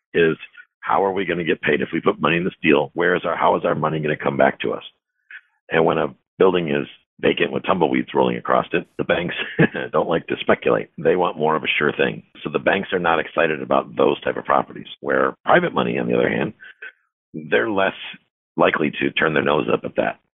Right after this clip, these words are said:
because they can see the benefit of, of the returns, number one, and they trust a lot in the operator. In other words, if I've been doing this a while, I've got several, I own several buildings in two states. So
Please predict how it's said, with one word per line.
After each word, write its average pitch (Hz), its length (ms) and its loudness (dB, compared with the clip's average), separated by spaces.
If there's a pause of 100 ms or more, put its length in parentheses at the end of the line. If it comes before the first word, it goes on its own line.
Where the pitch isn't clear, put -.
(140)
because 71 320 0
they 76 120 0
can 69 200 0 (200)
see 101 200 0
the 69 120 -4
benefit 67 580 0 (180)
of, 60 340 0 (420)
of 62 180 -4
the 64 220 -6
returns, 71 520 -2
number 65 200 -2
one, 67 460 2
and 69 360 0 (1000)
they 87 100 -2
trust - 320 0
a 85 40 -4
lot 82 180 2
in 76 80 -2
the 69 120 -4
operator. 71 380 0
In 62 80 -2
other 64 140 2
words, 64 280 0
if 73 160 -2 (360)
I've 73 220 0
been 73 140 -4
doing 90 180 4
this 73 180 -4
a 67 60 -4
while, 65 240 2
I've 64 180 -4
got 69 140 2 (100)
several, 71 360 2
I 71 140 0
own 73 220 0 (100)
several 82 220 0
buildings 76 460 0
in - 140 -18
two 78 100 -2
states. - 320 0 (920)
So 78 100 4